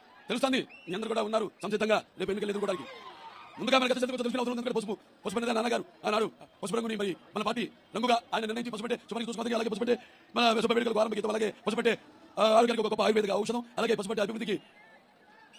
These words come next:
ఒక నిర్వచనం, అలాగే పసుపు పెట్టే సంక్షేమానికి నిదర్శనం, అలాగే మన పసుపు పెట్టే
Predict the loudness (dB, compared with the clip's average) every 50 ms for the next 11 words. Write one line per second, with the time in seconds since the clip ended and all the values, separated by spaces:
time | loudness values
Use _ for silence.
0 | -20 -20 -10 -4 0 0 2 2 2 2 2 2 2 2 0 0 0 4 4 4
1 | 4 6 4 4 4 2 2 0 0 0 2 4 4 4 4 2 0 -4 0 0
2 | 2 2 2 2 0 0 0 0 0